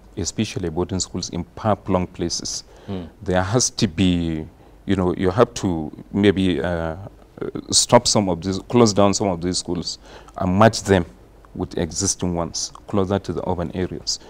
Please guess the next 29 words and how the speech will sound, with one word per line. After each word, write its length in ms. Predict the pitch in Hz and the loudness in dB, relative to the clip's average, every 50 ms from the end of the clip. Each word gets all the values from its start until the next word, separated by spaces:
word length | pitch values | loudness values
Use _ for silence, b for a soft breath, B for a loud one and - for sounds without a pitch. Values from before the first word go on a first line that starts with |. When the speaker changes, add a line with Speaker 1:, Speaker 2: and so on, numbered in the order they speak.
| B B B B B B | B B B B B B
Speaker 1:
because 280 | B 95 - 113 110 - | B 0 4 4 4 4
security 440 | - - 113 120 120 120 123 120 107 | 4 2 4 2 2 2 2 0 2
is 180 | - 90 - - | 0 0 -2 0
more 540 | 104 101 104 101 98 98 98 95 95 98 98 98 - - | 2 2 4 4 4 4 2 2 0 -2 -4 -8 -14 -8
pronounced 600 | - 92 87 85 87 90 92 92 92 87 - - | -4 -2 -2 0 0 0 0 0 0 -2 -2 -2
mostly 400 | 98 95 - - - 98 95 - | -4 -6 -6 -4 -4 -4 -4 -4
in 120 | - 82 82 | -6 -8 -8
fo-, 200 | - - - - - | -8 -8 -8 -4 -4
urban 240 | 85 80 85 82 - | -4 -4 -6 -8 -8
areas. 360 | - 90 82 - - - - | -8 -8 -8 -8 -6 -6 -6
So, 340 | - - 90 85 82 82 - - - | -4 -2 -2 -2 -2 -4 -8 -10 -16
Speaker 2:
Ye-, 120 | 82 76 | -16 -14
yes. 340 | 76 80 80 - - - - | -14 -14 -14 -16 -12 -6 -2
Speaker 1:
uh, 200 | 90 90 87 - - | 0 0 2 4 4
I 100 | 107 117 | 4 4
believe, 340 | 107 98 95 95 92 - - - - - | 4 6 4 4 4 2 -6 -8 -4 -4
uh, 60 | 92 | 0
those 300 | 85 98 101 104 - - | 4 4 4 4 2 -2
in 160 | 85 90 82 | -4 -4 -2
the 220 | 78 87 87 82 | 0 -2 -2 -2
far-flung 540 | 78 - - 101 92 - - 92 90 85 - | -2 -2 -2 -2 -2 -2 -2 -4 -4 -4 -4
areas, 440 | 80 87 87 95 113 131 - - - - | -4 -4 -4 -4 -4 -4 -4 -6 -6 -6
especially 520 | - 82 - - 104 92 - 95 87 87 | -6 -6 -6 -6 -6 -4 -4 -2 -2 -2
the 100 | 80 85 82 | -2 -4 -4
boarding 400 | 82 90 90 92 95 90 90 92 | -4 -4 -4 -4 -4 -6 -6 -6
houses, 580 | 92 92 90 90 90 90 107 135 - - - - B B B B B B B | -4 -2 -2 -2 -2 -4 -6 -8 -8 -8 -10 -10 B B B B B B B
should 200 | B - 90 78 | B -10 -8 -8
be 100 | 82 90 | -8 -10
closed 520 | - - - 101 113 127 - - - - | -10 -6 -4 -4 -2 -4 -6 -8 -12 -18